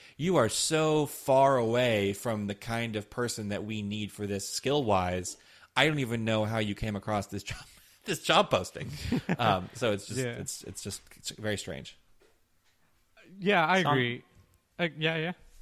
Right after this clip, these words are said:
Speaker 2: Do you?
Speaker 3: I was gonna end it. Go for it.
Speaker 2: Oh, uh, yeah, I have one more comment. Like, the, the, the, the last thing I will say is that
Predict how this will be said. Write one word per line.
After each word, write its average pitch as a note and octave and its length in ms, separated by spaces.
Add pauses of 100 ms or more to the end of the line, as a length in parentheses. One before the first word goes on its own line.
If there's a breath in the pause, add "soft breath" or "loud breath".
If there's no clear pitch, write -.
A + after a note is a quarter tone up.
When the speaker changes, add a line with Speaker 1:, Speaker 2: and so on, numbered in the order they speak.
(360)
Speaker 2:
Do C#3+ 100
you? E3 140
Speaker 3:
I C3+ 100
was A#2 100
gonna A2+ 160
end G#2+ 140
it. A2 140 (200)
Go A#2+ 120
for - 140
it. - 60 (540)
Speaker 2:
Oh, G3+ 220
uh, F#3 80
yeah, F#3 240
I D#3+ 60
have G#3 140
one F3+ 160
more C3+ 100
comment. B2+ 320
Like, C#3+ 180 (360 loud breath)
the, E3+ 120 (220)
the, F#3 160 (100)
the, D#3 240 (500)
the E3 120
last F3 320
thing G3+ 160
I E3+ 80
will D3 180
say D3+ 220
is C3 140
that C3+ 300